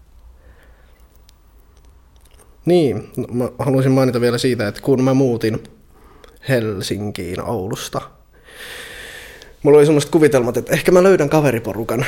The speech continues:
mut tällä hetkellä tammikuussa kaksituhatta kaksikymmentäkolme mulla ei oo kaveriporukkaa. Mulla on yksittäisiä kavereita, joiden kanssa mä koen olevani onnellinen ja tyytyväinen,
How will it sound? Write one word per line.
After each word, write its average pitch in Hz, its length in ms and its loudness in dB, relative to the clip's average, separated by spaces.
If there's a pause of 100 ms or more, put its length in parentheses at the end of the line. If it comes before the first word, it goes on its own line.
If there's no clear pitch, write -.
(420)
mut 147 200 -2
tällä 143 220 4
hetkellä 123 500 -2 (960)
tammikuussa 135 480 -2
kaksituhatta - 360 -10
kaksikymmentäkolme 123 580 -4 (200)
mulla 123 180 -2
ei 131 60 0
oo 135 140 0
kaveriporukkaa. 117 720 -8
Mulla 127 140 0
on 151 60 4
yksittäisiä 123 500 -4
kavereita, 113 500 -2
joiden 110 180 -4
kanssa 113 380 -6 (220)
mä 117 120 -4
koen 117 260 -2
olevani 107 540 -6 (440)
onnellinen 120 600 -6 (380)
ja 123 80 -6
tyytyväinen, 120 600 -4